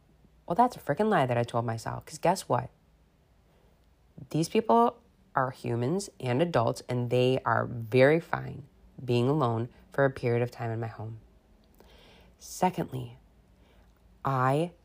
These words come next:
deserve that time and space, not only to move my body, but to clear my mind. Third, I opened up my home to humans and to guests that I love. And I love taking care of you.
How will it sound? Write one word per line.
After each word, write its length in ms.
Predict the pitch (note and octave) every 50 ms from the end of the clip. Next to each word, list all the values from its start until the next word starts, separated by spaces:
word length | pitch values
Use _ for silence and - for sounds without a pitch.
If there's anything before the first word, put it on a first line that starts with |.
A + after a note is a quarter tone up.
| _ _ _ _ _
deserve 840 | - - D#3+ D#3+ D3 C3 A#2 A2+ B2+ B2+ A#2+ A2+ A2 A2 A2 A2 - - _ _ _ _ _ _ F#3 - - -
that 280 | - B2+ B2 B2 B2+ -
time 260 | - - C3 B2 B2
and 140 | B2 C3+ C3+
space, 520 | - - - B2 B2 B2 - - - - - _ - - - _ _ _ -
not 160 | D3+ C3+ C#3
only 240 | D#3 D#3+ F3 F#3 F#3
to 180 | - - G#3
move 400 | G#3 G#3+ G#3 F#3+ F3+ E3 D3 C3+
my 220 | C3 B2 A#2+ A#2+ A#2
body, 360 | A#2 - A2 A2+ A2+ A#2+ A#2+
but 240 | A#2 - C#3 C3+ -
to 120 | - F3+ F3
clear 480 | - - - - D#3+ D3 D3 D3 C#3+ C3+
my 220 | C#3 C3+ C3+ B2+ B2
mind. 460 | B2 A#2 A#2 A#2 A#2 A2+ B2 C3 - - _ _ _ _ _ _ _ _ _ _ _ _ _ _ _ _ _ _ _ _ _ _ _ _ _ _
Third, 440 | - - - D4+ C4+ F#3 C#3 B2 B2+ - _ _ _ - - - - _
I 160 | - A3+ B3+
opened 280 | C#4 C4+ - D#4 C#4+ C#4
up 100 | - -
my 160 | G3 G3 F#3+
home 540 | F3 - - - C3 A#2+ A#2+ C3+ D#3 F3+ F3 - _ _ _
to 140 | - - F#3
humans 680 | F3 - - - - B2+ A2+ G#2 G#2 G#2 - - - - - _
and 160 | C#3 D3 C#3+
to 100 | - E3+
guests 360 | E3 D#3 - B2+ B2 B2+ - -
that 140 | - D3 C#3+
I 140 | C#3 C3+ C3+
love. 480 | C3 B2 A#2 A#2+ A#2+ A#2+ A2+ A2+ - - _ _ _ _ _ _ - - - -
And 80 | - F3
I 40 | F#3
love 460 | E3 D#3 D3+ D3+ D#3 D3+ D#3 D3+ D3+
taking 360 | - - D#3 D3 - C#3 C3+
care 220 | B2 - B2+ A#2+ A#2+
of 80 | A#2
you. 260 | A2+ A2+ A#2+ A2+ A2